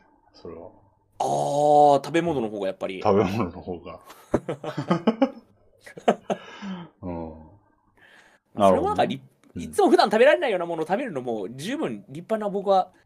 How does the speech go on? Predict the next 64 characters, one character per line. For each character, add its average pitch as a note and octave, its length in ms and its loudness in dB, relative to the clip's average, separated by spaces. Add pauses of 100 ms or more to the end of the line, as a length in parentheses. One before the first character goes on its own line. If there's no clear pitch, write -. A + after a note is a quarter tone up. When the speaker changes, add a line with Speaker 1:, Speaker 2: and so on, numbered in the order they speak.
(120)
Speaker 1:
う G2+ 60 -10
ん - 20 -6
う F2 40 -8
ん。 F2+ 460 -14
Speaker 2:
要 G#3+ 160 0
素 A#2+ 140 -6
と G2+ 120 -8
い G2 80 -4
う G2 40 -8
か G2 140 -8
観 F3+ 220 -12
光 F3+ 260 -4
の D#3 300 -6 (160)
Speaker 1:
う - 40 -10
ん - 20 -6
う F2 40 -8
ん。 E2 400 -14
Speaker 2:
概 D#3 260 -4
要 D#3 180 -2
だ D3+ 120 -4
と - 60 -10
思 G2 160 -10
う - 20 -14
の G2 80 -16
で、 F#2 240 -10
Speaker 1:
う F#2+ 60 -8
ん。 F#2 80 -4
Speaker 2:
全 F#2 80 -2
然 E2+ 100 -6
そ E3 120 -6
れ E4 60 -6
で F4+ 60 -2
い F4 40 -2
い - 40 -4
と B2 60 -10
思 G2 100 -10
う F2+ 60 -14
か - 80 -14
ら G2 80 -12
な。 F#2 220 -12 (200)
Speaker 1:
う G2 100 -4
ん。 E2+ 760 -6 (1160)
あ - 40 -18
ー、 - 20 -14 (920)
そ - 200 -18
れ F3+ 100 0
以 F#3+ 40 0
外 C3+ 160 4
の F2+ 80 -4
楽 A2 220 -2
し B2 140 -4
み A#2 160 2
は A2 120 2
っ A2 140 -10
て E2+ 260 -10 (280)
問 G#2+ 160 -10
わ B2+ 100 -4
れ D3+ 100 -2
る C3 100 -8
と - 120 -16
難 F2+ 140 -10 (200)
し - 140 -16
い - 40 -20
な。 - 140 -20